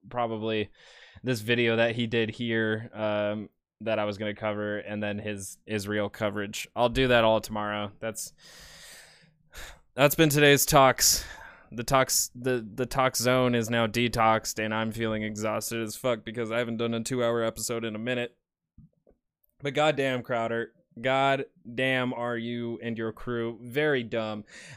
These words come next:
are just, like, willfully ignorant because it makes you money. It's either you're really stupid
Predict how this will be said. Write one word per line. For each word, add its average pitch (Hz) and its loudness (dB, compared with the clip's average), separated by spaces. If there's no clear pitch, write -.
are 156 8
just, 170 0
like, 196 2
willfully 135 2
ignorant 107 -4
because 120 -2
it 123 -4
makes 117 -2
you 113 -4
money. 95 -6
It's 123 -6
either 160 6
you're 151 4
really 147 6
stupid 123 2